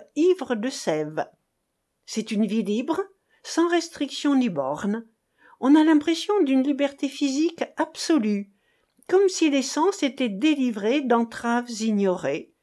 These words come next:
comme si les yeux se mouvaient plus librement dans les orbites et que les oreilles entendissent des sons qui demeurent d'ordinaire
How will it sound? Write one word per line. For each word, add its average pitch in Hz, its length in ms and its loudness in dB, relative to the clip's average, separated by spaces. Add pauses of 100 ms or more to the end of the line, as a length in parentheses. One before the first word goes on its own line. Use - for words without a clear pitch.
(400)
comme 233 200 2
si 262 180 -2
les 226 280 0
yeux 294 140 2
se 349 160 -4
mouvaient 247 360 2
plus 240 300 -2
librement 220 600 0
dans 220 140 -2
les 220 240 -2
orbites 196 580 -2 (480)
et 311 120 -2
que - 80 0
les 214 280 0
oreilles 170 560 -2
entendissent 247 600 0
des 202 160 2
sons 202 400 -4
qui 277 160 -4
demeurent 196 460 2
d'ordinaire 208 680 -4